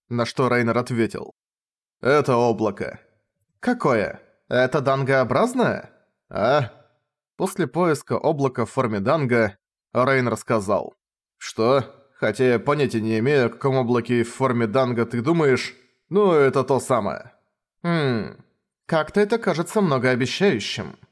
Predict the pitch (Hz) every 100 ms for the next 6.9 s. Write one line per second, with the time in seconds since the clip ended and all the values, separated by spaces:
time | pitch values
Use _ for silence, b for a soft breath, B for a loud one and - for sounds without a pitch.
0 | _ - 98 113 214 208 127 98 - _
1 | _ _ _ 113 113 117 117 - 175 131
2 | - - _ _ 247 - 233 160 147 147
3 | 131 113 - _ - 123 196 202 160 139
4 | 143 120 123 131 170 135 143 139 139 110
5 | - - _ _ _ 135 127 127 - -
6 | 214 220 139 139 117 107 - 80